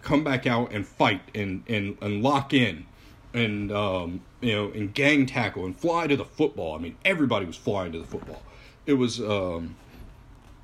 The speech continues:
you know, it, it was a really impressive showing from the Florida State defense, and I think that's something that they're gonna be able to, uh, to carry forward.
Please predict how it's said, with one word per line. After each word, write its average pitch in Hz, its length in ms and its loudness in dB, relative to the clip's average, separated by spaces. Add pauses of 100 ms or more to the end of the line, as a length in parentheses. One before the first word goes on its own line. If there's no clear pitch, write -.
(500)
you 120 140 2
know, 104 120 2
it, 104 100 -2
it 120 160 4
was 123 120 4
a 131 40 4
really 135 320 4
impressive 117 800 2
showing 107 400 2
from 107 140 -2
the 98 80 0
Florida 104 240 0
State 92 240 -4
defense, 98 400 -2
and 104 100 2
I 110 60 4
think 151 180 2
that's 139 200 4
something 123 320 2
that 107 120 -4
they're 113 140 4
gonna 113 160 2
be 107 160 2
able 101 220 2
to, 95 320 0
uh, 87 80 -2 (480)
to 120 100 2
carry 110 400 2
forward. 95 560 0